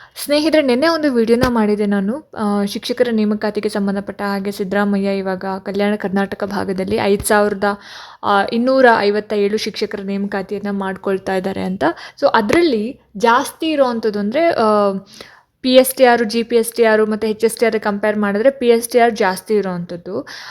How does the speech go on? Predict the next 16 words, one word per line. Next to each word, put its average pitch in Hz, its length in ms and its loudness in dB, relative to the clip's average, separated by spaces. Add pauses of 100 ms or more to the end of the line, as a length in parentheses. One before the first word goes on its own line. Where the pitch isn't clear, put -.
(100)
ಆ, 202 80 0
ಪ್ರಾಥಮಿಕ 226 500 0
ಶಾಲಾ 214 340 2
ಶಿಕ್ಷಕರ 214 440 -4
ಒಂದು, 196 560 0
ಆ, 190 220 -2
ಹುದ್ದೆಗಳು 208 360 2
ಜಾಸ್ತಿ 202 420 0
ಇದೆ, 196 140 0
ನಾಲ್ಕ್ 214 320 2
ಸಾವಿರದ 214 420 0 (540)
ನಾನ್ನೂರ 233 360 6
ಇಪ್ಪತ್ತ 233 360 2
ನಾಲ್ಕು 214 400 2
ಹುದ್ದೆಗಳು 220 440 2
ಇರೋವಂಥದ್ದು. 190 580 -6